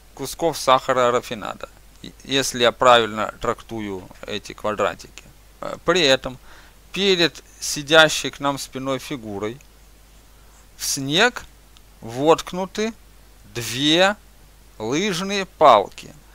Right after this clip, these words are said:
Обратите внимание, что эти лыжные палки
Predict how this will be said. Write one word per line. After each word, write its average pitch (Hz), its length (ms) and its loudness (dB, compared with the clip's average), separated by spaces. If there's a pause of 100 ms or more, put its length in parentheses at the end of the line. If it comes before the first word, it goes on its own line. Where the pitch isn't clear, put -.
(140)
Обратите 156 560 -2
внимание, 151 480 2
что 151 240 -4
эти 170 220 -2
лыжные 147 500 -2
палки 190 600 2